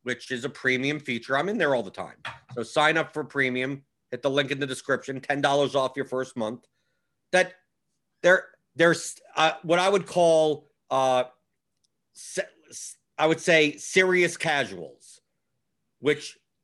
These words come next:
it, it's, it's kinda weird to say, very good players that they, they already have all the money they need. They're,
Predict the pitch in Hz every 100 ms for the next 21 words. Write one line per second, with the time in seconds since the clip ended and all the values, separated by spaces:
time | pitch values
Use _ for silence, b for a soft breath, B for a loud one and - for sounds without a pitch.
0 | _ - 160 160 165 156 - 196 190 180
1 | 175 139 131 - _ - 143 196 233 214
2 | 220 - 185 156 139 139 - _ _ _
3 | 143 139 - _ _ _ - 160 190 208
4 | - - 180 208 208 175 175 156 131 120
5 | 117 110 107 104 110 113 135